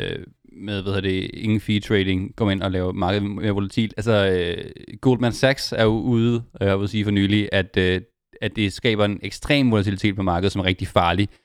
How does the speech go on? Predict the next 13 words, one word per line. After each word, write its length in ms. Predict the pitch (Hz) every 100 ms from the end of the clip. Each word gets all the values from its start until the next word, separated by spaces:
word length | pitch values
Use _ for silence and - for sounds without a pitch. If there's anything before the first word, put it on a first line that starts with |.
| _ _ _ _ _
Det 100 | 123
siger 100 | 143 123
de 20 |
så 80 | 117
samtidig 340 | 117 113 117
med, 100 | 104
at 340 | 101 98 95
de 160 | 107 104
er, 420 | 95 92 90 87
øh, 80 | 87 - -
øh, 200 | 95 95
dem, 180 | 110 101
der 160 | 104